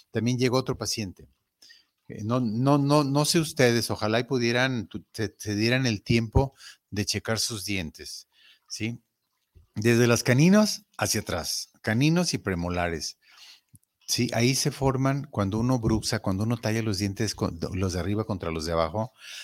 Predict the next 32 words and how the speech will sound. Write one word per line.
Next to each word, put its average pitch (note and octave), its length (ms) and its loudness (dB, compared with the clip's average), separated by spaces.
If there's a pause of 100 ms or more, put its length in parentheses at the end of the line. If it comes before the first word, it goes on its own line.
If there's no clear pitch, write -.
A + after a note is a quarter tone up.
(120)
a - 100 -4
esa A#2 200 -2
zona A#2 320 0
se - 160 0
rompe, G2 400 0
fíjese, F2 400 -8
curiosamente G#2+ 640 0
esa A2 180 0
zona A2 280 0
del G#2 160 2
esmalte F#2+ 640 0
de G2 100 0
su F#2 160 -2
diente F#2+ 540 0 (320)
se - 240 0
rompe A#2+ 500 4 (300)
y G#2+ 100 -2
se - 220 4
hacen A#2+ 360 2
unos A#2+ 360 4
surcos. C#3+ 680 6
Si - 100 -8
usted A#2 200 -2
pone C#3 260 4
su A#2 200 2
uña A#2+ 220 4
ahí, A#2 280 2 (280)
ojalá C3+ 320 4
y E3+ 40 4
no F3+ 140 4
tenga, A2+ 400 2
¿eh? D#3+ 160 -4